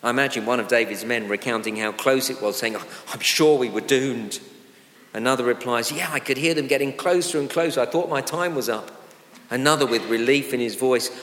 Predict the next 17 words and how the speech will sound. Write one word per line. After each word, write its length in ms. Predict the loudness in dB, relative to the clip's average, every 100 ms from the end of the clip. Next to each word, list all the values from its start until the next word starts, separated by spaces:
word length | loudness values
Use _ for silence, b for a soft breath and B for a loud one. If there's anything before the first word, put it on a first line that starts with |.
| B
"I 60 | -10
can't 340 | -4 -2 0
believe 360 | 0 2 4 4
it. 80 | 2
I 80 | 0
really 360 | 0 0 0
thought 260 | 0 2 2
I'd 80 | 0
never 220 | -2 0
see 180 | -2 -2
my 180 | -4
family 440 | -4 -6 -6 -6 -10
again." 300 | -12 -14 -16 -20 -20 -20 _ _ _ _ _ _ _ _ _ -12
And 80 |
what 100 | -6
of 140 | -6 -4
David? 460 | -4 -4 -6 -10